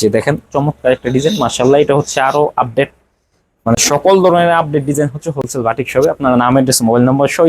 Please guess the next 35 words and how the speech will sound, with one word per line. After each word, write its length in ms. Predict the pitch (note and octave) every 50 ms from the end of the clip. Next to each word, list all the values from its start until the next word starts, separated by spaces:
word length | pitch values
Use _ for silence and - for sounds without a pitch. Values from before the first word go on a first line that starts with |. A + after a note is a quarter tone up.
| D#3 -
স্ক্রিনে 220 | - C#3+ C#3 C3 C3
দেওয়া 140 | C3+ C3+ C3+
নাম্বারে 260 | C3 C3 C3+ C#3 E3 G#3 B3+ - _ _ _ _ _ _ _ -
আমাদের 240 | B2+ C3+ C3+ C3+ -
সাথে 120 | D#3 D3+ D#3 C3 A#2+
যোগাযোগ 220 | A#2+ B2 B2+ B2+ -
করে 120 | C#3 C3+ C3 -
ফেললে 160 | C#3+ D3 E3+ F#3 F3
ইনশাআল্লাহ 280 | D3 - C#3+ C3 C3 A#2+
ড্রেসগুলো 280 | A#2+ A#2 A#2 B2 C3 B2+ A#2+
পেয়ে 120 | B2 B2 B2+
যাবেন। 180 | D3 D3 E3+ E3+ E3 D#3
আমাদের 180 | D3+ C#3 C3+ -
শোরুম 220 | - D#3 D3 C#3+ C#3+
অ্যাড্রেসটা 380 | C3+ B2+ C3 C3+ - - - B2+ A#2+
আবারও 200 | B2+ C#3+ D3 C3 B2+
বলে 120 | C#3 C#3+ C#3+ D3
দিই, 100 | D#3+ - - - B2+
নারায়ণগঞ্জের 640 | B2 B2 B2 B2+ C3 C#3 B2+ C3+ C#3 C#3 C3+ D3+ D3 C#3 - C3
আড়াই 140 | C3 B2+ A#2+ C3+
হাজার 160 | B2 C3 B2+ -
থানা, 160 | - E3+ E3 D#3+ B2
বান্টি 260 | A#2 A#2 A#2+ A#2 - B2+ C3+
বাজার। 220 | C#3 C#3 D#3+ F3 - _ _ _ _ _ _ _ _ _ _
বান্টি 240 | A2+ A#2 B2 A#2+ C3+ C3
বাজারে 220 | C#3 C3+ C#3+ C#3 C3+ C3
হচ্ছে 160 | B2+ - - C3+
আমাদের 200 | C3 C3+ C#3+ C#3+ - -
শোরুমটা। 360 | C3 C3 B2 B2 B2+ - D3 - -
আর 60 | A2+ A2 A2+
যারা 140 | A2+ A2+ A#2 A#2 A#2
না 40 | A#2+ A2+
চিনবেন, 280 | - C#3+ C#3+ C#3 D3 F3 A3+ -
আমাদের 180 | E3 C#3+ C#3+ C#3+ D3+ D3
স্ক্রিনে 240 | - - C3+ C3+